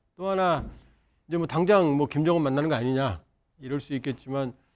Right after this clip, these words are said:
지금 트럼프 대통령 입장이 바뀌었거든요. 그때는 재선 때문에 또 본인의 정치적 위기에서 정치적 마케팅이 필요했거든요. 근데 이제 와서는 이제 재선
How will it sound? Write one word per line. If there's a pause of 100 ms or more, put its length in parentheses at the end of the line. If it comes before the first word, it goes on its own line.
(360)
지금
트럼프
대통령
입장이
바뀌었거든요. (840)
그때는
재선
때문에 (500)
또
본인의
정치적
위기에서 (220)
정치적
마케팅이
필요했거든요. (760)
근데
이제
와서는 (1200)
이제 (240)
재선